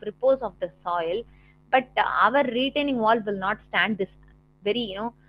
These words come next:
less than forty-five degree angle. So I have to make it, you know, cut the soil so that in which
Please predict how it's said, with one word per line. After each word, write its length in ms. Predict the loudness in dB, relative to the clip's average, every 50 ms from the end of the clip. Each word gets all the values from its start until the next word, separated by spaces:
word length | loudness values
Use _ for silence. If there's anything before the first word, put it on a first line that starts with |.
| _ _ -4
less 140 | -4 -2 0 0
than 100 | -2 0
forty-five 360 | -2 -6 -6 -4 -8 -8 -8
degree 200 | -8 -10 -8 -8
angle. 260 | -8 -8 -10 -14 -18 -12 -8
So 100 | -6 -2 0 0
I 100 | 0 2
have 220 | 0 -2 -2 0
to 80 | -4 -6
make 320 | -4 -6 -8 -8 -4 -4
it, 100 | -4 -4 -4 -16 _ _ _
you 60 | -14
know, 80 | -14 -14 -6 -4
cut 140 | -4 -4 -4 -4
the 100 | -6 -6 -6 _ -2
soil 400 | -2 0 0 0 -2 -4 -6 -12 -16 -20 -20 -20 _ _ _ _ _ _ _
so 160 | -6 -4 -2 0
that 180 | 0 -2 -2
in 200 | -4 -6 -4 -2 -2
which 180 | -4 -6 -6